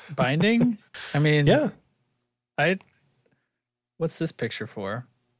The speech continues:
Speaker 1: Oh, they're explaining what the solid and hollow
Speaker 2: Uh,
Speaker 1: body are. <laughs> That's, I shouldn't, I shouldn't, you know, whatever. This is, you, you
Speaker 2: I like that they're doing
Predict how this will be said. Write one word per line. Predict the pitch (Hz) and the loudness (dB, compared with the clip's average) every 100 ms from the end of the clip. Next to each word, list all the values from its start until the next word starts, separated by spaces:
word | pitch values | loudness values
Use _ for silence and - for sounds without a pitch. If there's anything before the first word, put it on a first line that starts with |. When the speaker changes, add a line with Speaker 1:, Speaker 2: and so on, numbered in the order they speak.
| - | -4
Speaker 1:
Oh, | 165 196 160 | 2 2 4
they're | 156 151 | 2 0
explaining | - 175 165 165 151 | -2 0 0 0 0
what | 151 147 | 0 0
the | 143 | -2
solid | 170 147 147 143 147 _ _ _ _ - | 2 2 2 -2 -10 _ _ _ _ -2
and | 147 127 | 0 0
hollow | 139 147 135 | 2 6 6
Speaker 2:
Uh, | |
Speaker 1:
body | 143 143 143 135 | 4 2 2 2
are. | 143 143 131 - - - - | 2 2 0 -6 -20 -18 -2
<laughs> | 226 208 220 233 190 226 170 202 175 190 - _ - _ - - _ - _ _ - _ 196 214 202 - | 0 2 4 4 2 0 2 0 0 -2 -4 _ -20 _ -20 -20 _ -20 _ _ -20 _ -12 -12 -14 -10
That's, | 208 262 - | -4 -2 0
I | 262 240 240 233 | -4 -2 2 2
shouldn't, | 240 196 165 | 2 -2 -2
I | 165 | -2
shouldn't, | 185 127 - | -2 -4 -4
you | 190 | 0
know, | 156 131 | 0 2
whatever. | 143 131 123 151 | 2 0 0 0
This | 180 | 0
is, | 175 165 | 0 -2
you, | 185 175 - | 0 0 0
you | 180 170 | 2 4
Speaker 2:
I | |
like | 180 240 262 | 6 4 2
that | 214 - | -2 4
they're | 165 143 | 4 4
doing | 147 143 135 | 2 2 0